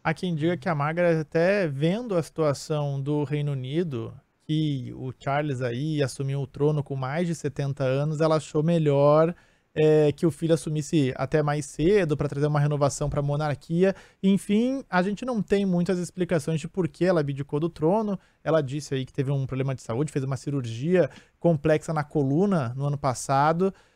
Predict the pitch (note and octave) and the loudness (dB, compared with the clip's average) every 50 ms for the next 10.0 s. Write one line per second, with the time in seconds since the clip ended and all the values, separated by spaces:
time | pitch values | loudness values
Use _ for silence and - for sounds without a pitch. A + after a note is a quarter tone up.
0 | _ _ _ _ - D#3 D#3+ D#3+ E3 E3+ E3+ E3 E3 E3 D#3+ - - E3+ E3+ F#3+ | _ _ _ _ 0 4 6 8 8 8 8 8 6 6 4 0 -2 -2 0 2
1 | G#3+ G#3 F#3 G3 F#3 F3+ - G#3 G3+ F#3+ D#3+ C#3+ D#3+ E3+ E3+ F3 F3+ D#3 F#3 F#3 | 2 2 2 0 -2 -2 -2 -2 0 2 2 2 4 4 4 4 4 4 4 4
2 | F#3 F3+ F#3 F#3+ - _ _ _ _ - D#3+ C#3+ D#3 E3 E3+ - F3 E3 D3+ C#3+ | 4 4 2 0 -2 _ _ _ _ -2 0 2 2 2 2 2 2 2 2 0
3 | D3+ D#3+ D#3 D#3+ D#3 D3+ D3+ D#3 D3+ C#3+ C3+ C3+ C3+ C#3 C#3 - D#3 C#3+ - - | 0 2 2 2 2 2 2 0 0 0 0 -2 0 -2 -2 -2 -2 -4 -4 -2
4 | E3 D#3+ D#3 D#3 D3+ D3 D3 D3 D3 D3+ D3 C#3+ C#3 C#3 D3 D3+ D3+ C3+ B2+ B2+ | -2 0 2 2 4 4 4 6 6 4 4 4 4 4 4 4 4 4 4 2
5 | C#3 D3 D3 C#3 - C#3+ C3+ C#3 C#3+ C3+ C3+ C3 B2+ C3 C#3 C3+ C#3+ C3+ - - | 2 2 0 0 0 -2 0 0 0 -2 -2 -6 -6 -6 -6 -6 -6 -8 -4 -4
6 | C#3+ C3 C3+ C3+ C3+ C3 B2+ B2+ B2 A#2+ A#2+ B2+ - _ _ _ _ _ - A#3+ | -4 -2 -2 -2 -4 -2 -2 -2 -2 -2 -4 -6 -12 _ _ _ _ _ -10 -8
7 | C#4 C#4 - - G#3+ G3+ G3 F#3+ F#3+ F3+ - D#3+ B2+ C#3 C#3+ D#3 E3 E3 D#3+ D#3+ | -8 -4 2 2 2 2 2 0 -2 -2 -4 -4 -2 -2 0 2 2 4 4 2
8 | D#3 D3 C#3+ C#3+ C#3+ D3 C3+ - - D#3+ D#3 D#3 D3 - - C#3+ C#3+ D3+ D3 C#3 | 2 2 0 0 0 0 -2 -2 -2 -2 0 0 0 0 0 -2 0 0 0 0
9 | - - C#3+ C#3+ C#3 C#3 B2+ - D3 C#3 C#3 C3 C#3+ C#3 C#3+ C#3 D#3 C#3+ B2 | 0 0 0 0 0 -2 -2 0 0 0 0 0 0 -2 -2 -2 -2 -4 -4